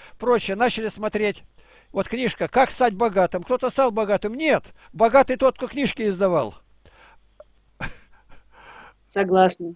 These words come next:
Speaker 2: Все правильно.
Speaker 1: Ну что?
Speaker 2: Ну, хорошо.
Speaker 1: Все.
Speaker 2: Одним словом, прошу ваших молитв.
Speaker 1: Так, и попутно
Speaker 2: На то,
Speaker 1: еще
Speaker 2: чтобы наш
Speaker 1: хот-,
Speaker 2: контакт перешел
Speaker 1: Маленький вопрос.
Speaker 2: в работу.
Speaker 1: В прошлом году, когда вы писали, вы были в отпуске вместе с сыном. Если он поедет, скажите, вам двери открыты в гости.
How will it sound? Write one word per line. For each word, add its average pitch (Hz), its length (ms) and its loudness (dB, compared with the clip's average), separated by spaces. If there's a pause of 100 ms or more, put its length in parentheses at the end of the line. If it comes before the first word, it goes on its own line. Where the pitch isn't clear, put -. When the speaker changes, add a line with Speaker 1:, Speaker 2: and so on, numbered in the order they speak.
(200)
Speaker 2:
Все 220 140 -2
правильно. 160 500 2 (540)
Speaker 1:
Ну 240 220 -6
что? 190 240 0
Speaker 2:
Ну, 330 120 10
хорошо. 302 520 6 (400)
Speaker 1:
Все. 196 220 -2
Speaker 2:
Одним 277 280 6
словом, 302 580 6 (280)
прошу 233 360 4
ваших 285 520 2
молитв. 190 420 -2 (260)
Speaker 1:
Так, 190 200 4 (140)
и 190 100 -12
попутно 247 420 0
Speaker 2:
На 196 40 2
то, 202 60 -2
Speaker 1:
еще 202 140 -4
Speaker 2:
чтобы 226 240 4
наш 233 240 6
Speaker 1:
хот-, - 60 -14
Speaker 2:
контакт 262 420 4 (500)
перешел 202 340 0
Speaker 1:
Маленький 185 260 -2
вопрос. 233 380 -2
Speaker 2:
в - 60 -16
работу. 196 220 -2
Speaker 1:
В - 20 -14
прошлом 202 580 -6 (320)
году, 196 440 -6
когда 208 180 -2
вы 226 100 -2
писали, 190 420 -2
вы 240 140 -2
были 226 220 -2
в 220 80 -2
отпуске 247 400 -2
вместе 226 300 -6
с - 60 -12
сыном. 139 420 -6 (420)
Если 240 320 2
он 233 140 0
поедет, 247 400 0
скажите, 202 380 -4
вам 247 200 -2
двери 240 240 0
открыты 220 460 -2
в 185 60 -8
гости. 175 440 -8